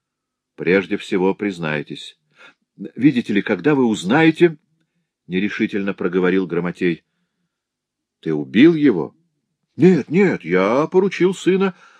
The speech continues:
одному из моих сообщников, которому удалось бежать, когда я был арестован». «Что же он сделал с ним?» «Он воспитал его,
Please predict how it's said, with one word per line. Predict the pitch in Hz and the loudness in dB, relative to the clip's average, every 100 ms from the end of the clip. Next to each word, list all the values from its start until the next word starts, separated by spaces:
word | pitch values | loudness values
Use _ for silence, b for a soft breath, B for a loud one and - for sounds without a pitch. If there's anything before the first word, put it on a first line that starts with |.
| b | b
одному | 117 104 127 160 | -2 2 2 4
из | 180 | 4
моих | 139 175 180 | 4 2 2
сообщников, | 190 196 202 - 151 131 95 - _ b | 4 6 6 4 -6 -2 -2 -4 _ b
которому | - 113 139 139 135 | -4 4 4 4 2
удалось | 131 123 123 135 123 | -2 2 6 6 4
бежать, | 113 113 - 151 147 | 0 2 2 0 0
когда | 131 110 139 | -6 -2 -2
я | 131 | 0
был | 127 | 0
арестован». | 123 120 - 127 107 82 _ _ _ _ _ _ _ _ _ _ _ _ | 0 -2 -4 -2 -2 -2 _ _ _ _ _ _ _ _ _ _ _ _
«Что | - - 117 110 | -20 -2 2 4
же | 107 | 4
он | 101 | 2
сделал | 87 - 65 85 87 104 | -2 -10 -2 0 0 -6
с | - - | -12 -12
ним?» | 113 123 143 _ _ _ _ B | -12 -12 -18 _ _ _ _ B
«Он | 120 110 | 0 0
воспитал | 107 - 101 151 190 | -2 -4 -2 0 0
его, | 170 139 82 | -4 -8 -10